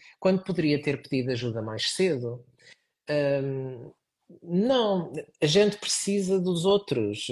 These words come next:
das lentes dos outros. É bom a gente avaliar as lentes de qualidade dos outros, ou seja, que qualidade tenho eu,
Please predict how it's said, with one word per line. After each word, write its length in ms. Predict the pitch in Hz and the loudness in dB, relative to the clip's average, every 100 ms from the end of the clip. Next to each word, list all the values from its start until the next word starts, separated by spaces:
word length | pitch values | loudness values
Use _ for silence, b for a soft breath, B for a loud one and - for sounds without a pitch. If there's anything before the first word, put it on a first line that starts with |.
| 113 123 | -4 0
das 180 | 147 | 0
lentes 580 | 143 147 185 180 - 135 | 0 4 4 4 0 -4
dos 200 | 123 117 | -4 -2
outros. 580 | 139 180 185 117 101 - B B B B B _ 139 - _ - | 2 0 0 -6 -6 -8 B B B B B _ -12 -12 _ 2
É 100 | 139 | 2
bom 220 | 131 170 | 4 4
a 100 | 202 | 4
gente 260 | 180 190 180 | 2 2 2
avaliar 680 | 156 151 131 123 135 160 170 | 0 0 2 2 2 2 0
as 140 | 127 | -2
lentes 760 | 127 127 156 170 170 - - - | -2 0 2 0 -2 -8 -10 -12
de 60 | |
qualidade 600 | - 135 127 123 143 156 | -6 -2 0 2 2 2
dos 180 | 156 143 | -2 0
outros, 400 | 185 180 123 117 | 0 0 -4 -8
ou 60 | 127 | -6
seja, 360 | - 117 113 | -2 -2 -2
que 160 | 120 - | -6 -8
qualidade 720 | - 160 151 139 156 160 151 - | 0 2 2 0 2 0 -2 -6
tenho 340 | 135 131 123 | -6 -2 0
eu, 380 | 120 123 135 | 2 2 0